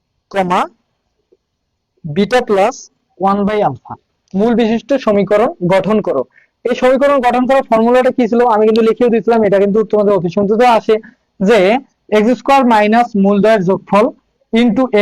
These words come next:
x plus মূলদ্বয়ের গুণফল equals to zero। মূলদ্বয়ের যোগফল, মূলদ্বয়ের গুণফল equals to zero। এই দুটো মূলের যোগ করবা, আবার এই দুটো মূলের গুণ করবা। যে মানগুলো পাবা, এখানে যোগফলটা বসাবা, এখানে গুণফলটা বসাবা,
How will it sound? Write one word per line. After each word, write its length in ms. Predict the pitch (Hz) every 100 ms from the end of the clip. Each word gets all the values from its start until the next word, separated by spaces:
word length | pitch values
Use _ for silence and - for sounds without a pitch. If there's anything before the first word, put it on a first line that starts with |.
| 226
x 40 | - -
plus 260 | 185 196 269 208
মূলদ্বয়ের 400 | 202 208 190 220 180
গুণফল 360 | 190 180 226 311 - _ -
equals 260 | 180 196 185
to 60 | 254 190
zero। 180 | 151 135 _ -
মূলদ্বয়ের 340 | 190 202 226 202
যোগফল, 340 | 214 202 254 339 - _ -
মূলদ্বয়ের 340 | 180 185 208 190
গুণফল 320 | 190 - 143 - _ _ 175
equals 240 | 185 196 277
to 60 | 294
zero। 180 | 226 156 131 _ _ 214
এই 80 | 247
দুটো 140 | 262 262 254
মূলের 260 | 240 262 269 - 170 185
যোগ 120 | 220 214
করবা, 240 | 226 214 294 - _ _ -
আবার 140 | 190 247 214
এই 80 | 226
দুটো 120 | 226 247
মূলের 180 | 226 269 185 156
গুণ 120 | 233 208
করবা। 220 | 190 143 131 -
যে 60 | 165 220
মানগুলো 300 | 226 233 254 254
পাবা, 180 | 202 233 302
এখানে 180 | 196 220 202
যোগফলটা 360 | 202 - 233 226
বসাবা, 200 | 208 226 233
এখানে 160 | 214 190
গুণফলটা 340 | 196 196 208 180
বসাবা, 280 | 165 196